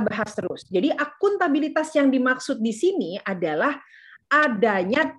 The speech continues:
tindakan pertanggungjawaban atas hasil yang diperoleh setelah melik-, melakukan aktivitas tertentu. Itu menurut K B B I, ya. Contoh, contohnya gimana sih? Kalau misalnya saya minta tolong anak saya deh beli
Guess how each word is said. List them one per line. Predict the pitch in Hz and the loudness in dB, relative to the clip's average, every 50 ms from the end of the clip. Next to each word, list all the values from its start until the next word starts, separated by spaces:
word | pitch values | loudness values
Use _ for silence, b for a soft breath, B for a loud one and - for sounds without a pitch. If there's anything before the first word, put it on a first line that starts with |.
| _ | _
tindakan | 330 311 311 302 277 226 208 190 180 175 - - _ 285 294 294 294 294 277 285 | 2 4 4 6 6 4 4 2 0 -2 -6 -10 _ -2 0 0 0 -2 -4 -4
pertanggungjawaban | 277 262 254 - _ 254 240 240 240 226 196 220 208 214 202 165 190 180 170 170 160 151 147 143 156 190 226 311 415 440 - _ _ _ _ _ _ _ | -4 -4 -6 -4 _ 0 0 2 0 0 0 0 0 -2 0 0 2 2 2 2 2 0 -2 -2 0 0 0 0 0 -4 -10 _ _ _ _ _ _ _
atas | 233 226 226 285 294 302 - 214 | -4 -4 -2 -2 -2 -2 -4 -4
hasil | 220 202 202 - 285 285 277 | -4 -4 -2 0 0 0 2
yang | 254 240 214 | 2 2 0
diperoleh | 202 - 220 - - - 180 190 240 | -2 -2 -4 -4 -2 -2 0 0 0
setelah | 269 262 233 - 196 180 190 240 262 226 | -2 -2 -4 -4 -2 -2 -2 0 0 -2
melik-, | 208 202 202 202 - _ | -2 -2 -4 -6 -6 _
melakukan | 208 202 196 185 - 202 180 - 240 247 - | -2 -2 -2 -2 -2 -6 -4 -2 -4 -4 -4
aktivitas | - - - 208 202 220 202 208 196 196 | -6 -8 -8 -8 -6 -6 -4 -4 -4 -4
tertentu. | - 202 - 220 220 226 220 226 185 - 180 | -4 -4 -2 -2 -2 0 0 0 -2 -2 -6
Itu | 196 - 285 | -8 -4 -2
menurut | 269 247 220 220 214 214 220 | 0 0 0 0 -2 -4 -2
K | - 196 185 | -2 0 0
B | 190 185 180 | 0 0 4
B | 190 233 240 | 2 2 2
I, | - 190 160 139 - _ _ _ _ _ _ 160 | 2 -4 -8 -8 -10 _ _ _ _ _ _ -4
ya. | 160 180 233 302 302 - b b b b b b b b b b b _ _ _ | 0 0 0 0 0 -4 b b b b b b b b b b b _ _ _
Contoh, | 294 285 277 330 320 277 - | 0 2 4 4 2 2 2
contohnya | - 277 285 277 294 302 330 285 | 0 2 2 4 2 2 2 2
gimana | 262 240 240 240 254 262 | 2 4 4 2 2 2
sih? | 285 311 330 320 - _ _ | 2 0 -2 -2 -6 _ _
Kalau | _ 247 240 240 226 233 | _ 0 2 2 2 0
misalnya | 240 247 269 269 233 226 233 277 294 294 | -2 -2 0 0 0 2 2 0 0 0
saya | 269 240 269 | 0 2 2
minta | 285 262 233 233 226 214 - - | 2 0 0 0 -2 -4 -4 -2
tolong | - 196 190 196 208 233 254 262 277 277 277 277 269 - _ _ _ - | -2 0 0 2 2 2 2 2 2 0 -2 -4 -6 -10 _ _ _ -2
anak | 240 214 202 - - | -2 -2 -2 -6 -4
saya | - 190 185 196 214 220 | -4 -2 0 2 2 2
deh | 214 247 233 226 - - | 2 2 0 0 -2 -2
beli | 190 185 190 202 202 196 196 196 | -2 0 2 2 0 0 -2 -4